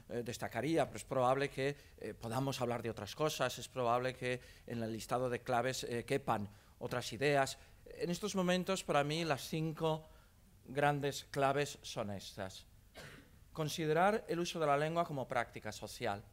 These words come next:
Antes que nada, hablar, escribir, escuchar,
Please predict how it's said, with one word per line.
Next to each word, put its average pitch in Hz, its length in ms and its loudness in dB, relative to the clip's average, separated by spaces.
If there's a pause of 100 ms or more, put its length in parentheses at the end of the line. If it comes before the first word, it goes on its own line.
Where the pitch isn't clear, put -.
(240)
Antes - 220 -12
que 147 100 -6
nada, 160 420 2 (680)
hablar, 131 500 2
escribir, 135 680 -6
escuchar, 127 600 -2